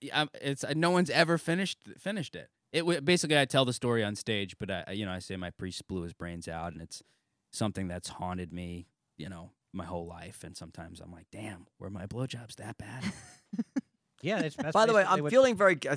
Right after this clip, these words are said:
Speaker 4: I'm feeling very guilty. Like, you know, Jamie Kirchick is a, a good friend of this show, and he's a good friend of mine. And, you know, it would break my heart if he thought I said anything wrong. I'm, I'm not, you know, God forbid, advocating
Speaker 1: Who's
Speaker 4: anything
Speaker 1: that?
Speaker 4: here.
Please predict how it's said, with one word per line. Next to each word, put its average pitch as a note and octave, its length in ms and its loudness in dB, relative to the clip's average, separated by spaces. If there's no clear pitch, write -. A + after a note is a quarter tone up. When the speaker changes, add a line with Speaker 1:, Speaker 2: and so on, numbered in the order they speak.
Speaker 4:
I'm D3+ 80 -4
feeling F#3+ 200 0
very E3+ 140 4
guilty. D3+ 340 0
Like, C3+ 240 -2
you D3+ 60 -4
know, C#3 80 2
Jamie C#3 300 0
Kirchick C#3 480 -2
is A2+ 160 -2
a, A2+ 100 -2
a A2 80 -6
good A#2 200 -6
friend B2 200 -2
of A2 60 -4
this A2+ 100 -4
show, A#2 440 2
and A#2+ 180 -4
he's B2 80 -6
a C3 60 -8
good E3 180 -10
friend A#3 160 -2
of D#3+ 80 -2
mine. C3+ 480 -2
And, C#3+ 360 -6
you E3 160 -10
know, C3+ 80 -8
it C#3+ 80 -6
would C#3+ 100 -2
break D#3+ 180 0
my D3 120 4
heart E3+ 240 2
if C3+ 40 -8
he B2 60 -4
thought C#3+ 180 0
I B2 100 2
said C#3 180 -2
anything A#2 260 -4
wrong. C3+ 300 0
I'm, B2 240 0
I'm B2+ 160 -4
not, F3 240 -2
you A#2+ 100 -14
know, - 240 -20
God A#2 200 -8
forbid, A2 240 -8
advocating G2+ 720 -8
Speaker 1:
Who's B2+ 80 -4
Speaker 4:
anything D#3 180 0
Speaker 1:
that? E3 160 2
Speaker 4:
here. D2 140 -20